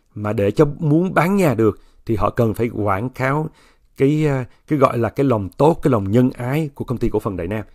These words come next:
Nên họ đưa một cái con số là quỹ từ thiện Trái tim Hằng Hữu làm gì trong bảy năm qua, thì con số họ đưa ra là hai ngàn em. Từ năm hai ngàn không trăm mười bốn cho đến năm hai ngàn không trăm hai mươi mốt, bảy năm, hai ngàn em.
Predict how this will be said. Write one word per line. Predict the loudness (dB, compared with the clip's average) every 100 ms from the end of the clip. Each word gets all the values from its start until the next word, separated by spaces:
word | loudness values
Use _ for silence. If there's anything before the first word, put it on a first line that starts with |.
| -20 -18 -2
Nên | -2 0
họ | -2 4
đưa | 4 4
một | 2
cái | -2
con | -2 -2
số | 0 0 0 -8 _ _ _
là | 2 2 0 -6 -14 _
quỹ | 4 6
từ | 8 6
thiện | 4 0 -2
Trái | 0
tim | 2 2
Hằng | 0 -2
Hữu | -2 -2 -4 _ _ _ _ _ _ _ _ _ _ _ 2
làm | 4 4 6
gì | 4
trong | 4 0
bảy | 2
năm | 2 2
qua, | 0 -2 -10 _ _ -6
thì | 2
con | 2
số | 6 6
họ | 6 2
đưa | 2 2
ra | 0 -4 -12 _ _
là | -6 -6
hai | -2 2 2
ngàn | 2 -2
em. | -4 -6 -10 _ _ _ _ _ 4
Từ | 6
năm | 6 2
hai | 0
ngàn | -2 -4
không | -4
trăm | -4 -2
mười | -2 2
bốn | 0 0 -8 _ _
cho | -2
đến | 0 2
năm | 0
hai | -2 -4
ngàn | -4 -6
không | -6
trăm | -6 -6
hai | -4
mươi | -2
mốt, | -2
bảy | -2 2
năm, | 2 0 _ _ _ _ _ _ _ _
hai | -2 0
ngàn | 0 -2
em. | -6